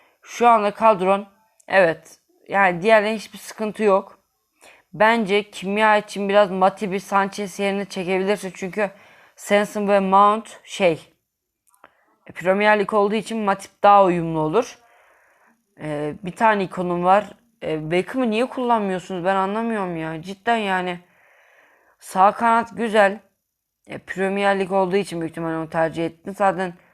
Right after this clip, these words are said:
evet, oradan güzel. Santrafor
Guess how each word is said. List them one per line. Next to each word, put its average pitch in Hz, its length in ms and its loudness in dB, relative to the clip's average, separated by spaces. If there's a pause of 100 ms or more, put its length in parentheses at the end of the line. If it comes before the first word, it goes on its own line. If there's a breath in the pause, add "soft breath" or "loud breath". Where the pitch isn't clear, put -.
(760 soft breath)
evet, 180 380 -6
oradan 175 360 0
güzel. 208 200 0
Santrafor 208 880 -2